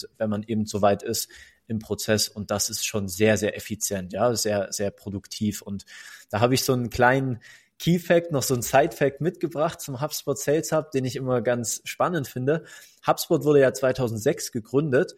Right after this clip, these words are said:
und die haben tatsächlich bis zweitausendvierzehn bei sich selbst mit Salesforce gearbeitet und haben eben über diese acht Jahre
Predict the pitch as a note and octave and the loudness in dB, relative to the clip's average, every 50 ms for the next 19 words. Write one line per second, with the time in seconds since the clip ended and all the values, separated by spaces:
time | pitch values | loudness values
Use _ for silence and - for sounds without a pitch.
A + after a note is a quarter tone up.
0 | _ - - _ - A2+ G#2 G#2+ A2 C3 E3+ G3+ F#3+ - D3 C3 - - D#3+ D#3+ | _ -20 -20 _ -8 -4 -4 0 4 4 4 4 2 -2 -4 -4 -2 -2 -4 -4
1 | - C#3 - - - A2+ - - - C3+ D3 E3 E3 - C#3 B2+ A2 A2+ G#2+ - | -4 -12 -14 -8 -4 -2 -2 0 2 2 0 0 0 -4 -6 -6 -4 -6 -10 -10
2 | - - - G3 B3 A#3 - - - A2+ G#2+ A2+ C3 D#3 D#3+ _ - - _ - | -10 0 0 0 2 2 -2 -2 0 2 2 2 0 -2 -8 _ -18 -20 _ -4
3 | - A#2+ G#2+ B2 B2 - - C3+ D3+ F#3 F#3 - - B2+ A#2 - - - - G3 | -2 -2 0 0 -2 -2 2 2 2 2 2 -4 -6 -6 -6 -4 -2 2 2 2
4 | C4 A3+ - - - - A2 G#2 - - - - - G2+ G#2 G2 G2 G2+ G#2 G2+ | 2 2 -2 -4 -2 0 0 0 0 0 -2 0 2 4 2 4 4 2 2 4
5 | A2+ D3 G3+ - - - - - - - - - - A2+ G#2 A2+ D3 F3+ F3+ - | 2 2 0 0 -4 -16 -18 -20 -20 -20 -20 -10 -10 -8 -4 -2 -4 -4 -2 -4
6 | D#3+ D#3 D3+ D3 D3 C#3 C3+ C3 C3 A#2+ B2 - - - F#3+ - - - - D3 | -4 -4 -2 0 4 4 4 4 4 2 0 2 2 0 0 0 -2 -2 2 4
7 | D#3 D#3+ E3+ D#3+ D#3 E3+ F#3 G3 - - - | 4 4 4 2 2 2 2 2 0 -2 -8